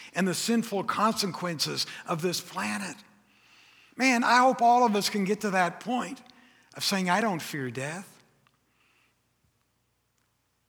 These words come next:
In fact, I'm looking forward to it. It, it creates this, and I'm not talking about a death wish, don't misunderstand me,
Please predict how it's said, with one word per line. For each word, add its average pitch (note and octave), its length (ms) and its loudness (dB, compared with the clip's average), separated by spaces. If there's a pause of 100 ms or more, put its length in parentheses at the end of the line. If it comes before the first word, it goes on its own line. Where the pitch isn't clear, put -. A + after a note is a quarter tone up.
(100)
In F#3+ 60 -2
fact, G3+ 120 -2
I'm A3 160 2
looking A#3 280 0
forward A#3+ 460 0
to A#2+ 120 -6
it. - 180 -14 (1500)
It, B3+ 180 -4
it A#3+ 100 0
creates - 380 0
this, - 420 0 (520)
and - 280 2
I'm C#4 80 4
not C#4 160 2
talking B3 200 2
about F#3+ 160 2
a D#3 80 -2
death G#3+ 480 0
wish, C#3+ 440 -4 (240)
don't A3+ 280 2
misunderstand G#3+ 760 -4
me, E3 140 -6